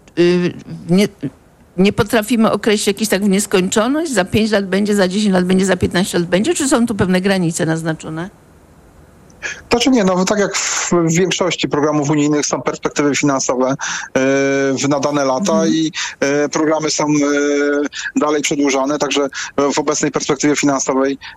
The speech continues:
Speaker 2: e, jest on nadal, e,
Speaker 1: Aha.
Speaker 2: na-, nadal przewidziany, także wydaje mi się, że nic mu nie zagraża. Warto też zauważyć, że, e, Polska ze względu też na ilość dzieci, która uczestniczy w programie,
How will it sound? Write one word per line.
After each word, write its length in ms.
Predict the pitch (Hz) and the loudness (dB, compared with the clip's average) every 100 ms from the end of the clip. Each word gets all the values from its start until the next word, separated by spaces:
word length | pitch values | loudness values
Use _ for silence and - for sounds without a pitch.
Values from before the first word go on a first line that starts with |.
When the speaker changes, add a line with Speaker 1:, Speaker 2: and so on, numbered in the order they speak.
| - | -2
Speaker 2:
e, 300 | 131 135 135 | 0 2 2
jest 260 | 143 131 | 0 0
on 120 | 143 | 0
nadal, 520 | 139 135 135 143 139 135 | 0 0 0 0 0 0
e, 100 | 135 135 139 139 139 139 139 | 0 0 0 0 0 0 0
Speaker 1:
Aha. 200 | 214 165 | -2 -2
Speaker 2:
na-, 160 | 139 135 | 0 0
nadal 260 | 139 143 | 0 0
przewidziany, 500 | - 135 135 135 143 | 0 -2 0 0 -2
także 260 | 139 131 139 135 - - - | -2 0 -2 -2 -6 -8 -4
wydaje 420 | 147 151 156 156 | -2 0 0 0
mi 60 | 151 | 0
się, 140 | 151 | 0
że 160 | 139 147 - - | -2 -4 -6 -4
nic 200 | 165 175 | -2 0
mu 100 | 160 | 0
nie 100 | 156 | 0
zagraża. 400 | 147 139 151 165 | 0 0 0 -2
Warto 260 | 156 185 190 | -2 -2 -2
też 160 | 170 | -2
zauważyć, 440 | - 170 180 202 - | -2 -2 0 0 0
że, 80 | 165 | -2
e, 40 | 156 - - - 139 139 139 135 135 | -2 -8 -8 -4 0 2 2 0 -2
Polska 520 | 175 196 - - 143 | -2 -2 -2 -2 -2
ze 120 | 143 180 | 0 -2
względu 340 | 220 208 196 | 0 0 0
też 80 | 190 | 0
na 120 | 202 | 0
ilość 260 | 196 190 175 | 2 0 0
dzieci, 400 | 214 190 - 226 233 - 127 | 0 -2 0 0 -2 -2 -2
która 320 | - 147 127 135 | 0 0 0 0
uczestniczy 440 | 131 147 165 147 | -2 -2 -2 -4
w 40 | |
programie, 480 | 143 143 139 123 147 | -2 0 0 0 0